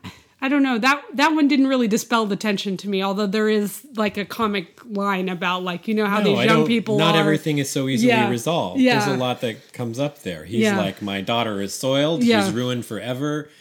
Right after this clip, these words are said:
Speaker 2: And he starts trying to, he beats her up.
Speaker 1: Yeah.
Speaker 2: He starts beating her up. And you're like, "My God, somebody stop this man."
Speaker 1: Yeah.
Speaker 2: Like, you literally said
Speaker 1: Yeah,
Speaker 2: that.
Speaker 1: stop it.
Speaker 2: And it's Kanbei, the
Speaker 1: Yeah.
Speaker 2: leader, the, the Takashi Shimura,
Speaker 1: Yeah.
Speaker 2: who, who's like, and, and I don't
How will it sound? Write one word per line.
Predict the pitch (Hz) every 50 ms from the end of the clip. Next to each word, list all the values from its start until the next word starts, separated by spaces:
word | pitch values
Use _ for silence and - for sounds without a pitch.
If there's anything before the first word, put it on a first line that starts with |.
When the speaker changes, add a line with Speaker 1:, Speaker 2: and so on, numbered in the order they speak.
| - _ -
Speaker 2:
And | 104 101
he | 95 107 135
starts | 135 - 131 113 - -
trying | - 127 117 110
to, | 117
he | - - 147
beats | 147 - 190 196 196
her | - 214 208
up. | 233 285 220
Speaker 1:
Yeah. | 220 214 208 196
Speaker 2:
He | 196
starts | 185 165 165 160 -
beating | - 170 170 170 165
her | 165 156 175
up. | 180 139 -
And | - 127
you're | 143 139
like, | 131 120 -
"My | 147 160 180
God, | 156 165 151 143 131
somebody | - 156 156 143 135
stop | 120 - - 131 127 135 -
this | - 156 302
man." | 285 233
Speaker 1:
Yeah. | 240 220 208 202 196
Speaker 2:
Like, | 196 196 190 180 - -
you | 113 117 117 113
literally | 113 - - 107 110 101 101
said | 98 - - 247
Speaker 1:
Yeah, | 240 226 214
Speaker 2:
that. | 214 -
Speaker 1:
stop | - - 254 233 220 208 -
it. | 208 202 - - - -
Speaker 2:
And | 123 123 117 - 104 101 - - -
it's | - 120 101 - - - -
Kanbei, | - - - 190 226 175 113 98 95 92
the | 98 95 92 92 92 101 - - - 320
Speaker 1:
Yeah. | 240 190 202 101
Speaker 2:
leader, | 185 127 131 110 101 92 - -
the, | 92 95 107
the | - - 107
Takashi | - - - - 113 107 - - 110
Shimura, | - 110 107 113 120 117 101 90 - 208
Speaker 1:
Yeah. | 208 202 190
Speaker 2:
who, | 185 104 92 87 85 98 120 110 -
who's | 101 98 92 90 - - -
like, | - 127 - _ _ _ _ _ _ _ _ _ _ _ 139 _ _ _ _ _ _ -
and, | 127 123 -
and | 127 123 - - -
I | -
don't | 139 160 170 156 -